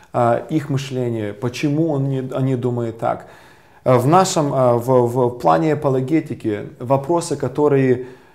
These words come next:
а, мы можем задать людям, это то, например, а, какая, какой смысл твоей жизни?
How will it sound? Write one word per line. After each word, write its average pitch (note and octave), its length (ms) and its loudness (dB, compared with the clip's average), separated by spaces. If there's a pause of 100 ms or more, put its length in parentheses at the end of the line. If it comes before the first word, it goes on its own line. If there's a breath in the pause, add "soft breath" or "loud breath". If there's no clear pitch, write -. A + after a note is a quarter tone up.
(160 loud breath)
а, A#2 160 2
мы D3+ 180 4
можем A#2+ 380 0
задать G#2+ 480 -4
людям, A#2 540 -2
это A#2+ 260 -6
то, D#3 220 -6
например, A2+ 640 -6 (400 loud breath)
а, G#2 300 -8 (1160)
какая, D3 540 -2
какой C#3 380 -10
смысл C3+ 380 -6
твоей A2 340 -10
жизни? - 460 -16